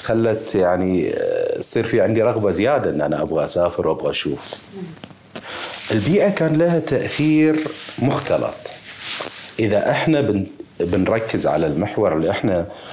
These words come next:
Speaker 1: آه، جالسين نتكلم فيه وهو الترحال، آم، إصداري لكتب، سلسلة كتب في أدب الرحلات،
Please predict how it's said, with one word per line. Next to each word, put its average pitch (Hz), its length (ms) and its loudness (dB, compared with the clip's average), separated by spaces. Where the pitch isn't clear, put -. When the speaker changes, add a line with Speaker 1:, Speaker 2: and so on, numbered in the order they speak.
Speaker 1:
آه، 64 280 0
جالسين 92 460 0
نتكلم 78 560 -2
فيه 76 240 -2
وهو 71 280 -2
الترحال، - 640 -2
آم، 67 1200 -4
إصداري 110 640 0
لكتب، - 720 -2
سلسلة 98 460 0
كتب 90 340 -4
في - 280 -2
أدب - 280 -2
الرحلات، 110 720 0